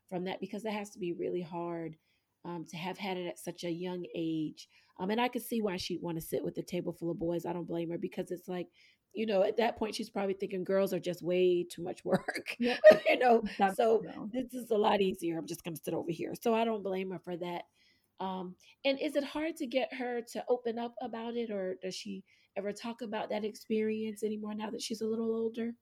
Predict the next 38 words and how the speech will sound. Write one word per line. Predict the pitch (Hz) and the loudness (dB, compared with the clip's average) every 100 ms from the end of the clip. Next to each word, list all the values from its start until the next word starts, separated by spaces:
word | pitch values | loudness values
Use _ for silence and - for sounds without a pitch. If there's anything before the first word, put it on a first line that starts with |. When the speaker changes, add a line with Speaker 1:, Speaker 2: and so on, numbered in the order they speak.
| - | 2
Speaker 2:
You | 254 | 8
know, | 294 285 277 262 - | 8 8 4 0 0
we | 269 339 | 2 2
talk | 370 214 190 | 4 0 0
about | 180 170 165 170 | -2 -2 -2 -2
it | 170 175 - - | -4 -6 -8 -4
only | 220 262 | 2 2
because | 226 208 - 185 185 | 2 -4 -2 -4 -2
I | - 196 | -4 -4
know | 185 175 | -4 -4
that | 175 | -6
she | - 196 | -8 -10
still | 196 190 175 | -8 -8 -6
has, | 175 165 170 175 | -2 -2 -4 -6
um, | - 180 180 | -6 -6 -6
sometimes, | - 202 196 185 180 - | -4 -4 -2 -6 -8 -12
you | 180 180 | -6 -4
know, | 165 165 - | -2 -4 -6
things | 175 165 | -6 -6
will | 180 175 | -10 -12
come | - 170 | -10 -4
up. | 165 165 165 _ _ - - _ | -2 -2 -6 _ _ -20 -20 _
Um, | 208 185 175 170 175 208 - _ 196 | -2 2 2 2 -2 -4 -6 _ -4
but | 208 190 190 | 0 2 0
what | 202 214 214 | -2 -4 -4
helped | - 285 302 - | -2 0 0 -4
her, | - 190 - | -6 -6 -4
I | 180 | -6
think, | - 180 170 - | -4 -4 -4 0
was | 175 175 | -2 -2
third | - 196 202 | -6 -4 -2
grade. | 196 190 190 190 | -2 -2 -2 -6
She | - 196 | -6 -4
met | 180 175 | -2 -4
a | 175 | -6
girl | 180 170 | -4 -2
named | 170 165 | -4 -6
Kimberly. | - 170 170 165 - - | -6 -4 -4 -4 -6 -8